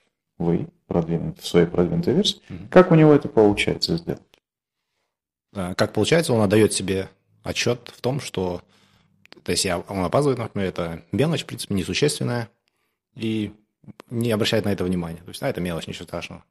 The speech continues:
Speaker 2: И как бы больше этой мысли одной он не придает тому факту, что он немножко опаздывает, просто начинает себя вести так, чтобы это компенсировать.
Speaker 1: Представьте, пожалуйста, себе, что, э, весь следующий год,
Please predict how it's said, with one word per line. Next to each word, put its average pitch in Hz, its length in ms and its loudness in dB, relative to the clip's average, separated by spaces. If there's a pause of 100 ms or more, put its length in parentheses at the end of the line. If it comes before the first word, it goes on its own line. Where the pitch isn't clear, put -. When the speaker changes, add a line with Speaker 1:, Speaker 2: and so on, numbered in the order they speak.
(120)
Speaker 2:
И 98 280 -4 (360)
как 90 140 -12
бы 90 60 -10
больше 110 340 0
этой 101 180 2
мысли 117 260 0
одной 92 260 -2
он 92 80 -2
не 95 100 -2
придает 95 380 -2
тому 82 180 -8
факту, - 240 -10
что - 160 -12
он 85 40 -6
немножко 82 340 -6
опаздывает, 135 300 -6
просто - 380 -6 (320)
начинает 92 340 -4
себя 92 120 -4
вести 90 180 -4
так, 107 160 -4
чтобы 85 260 -6
это 85 180 -6
компенсировать. 90 680 -8 (1700)
Speaker 1:
Представьте, 196 400 8
пожалуйста, 101 400 10
себе, 113 360 6
что, 98 640 8
э, 107 180 4
весь 123 320 8
следующий 117 580 8
год, 135 500 4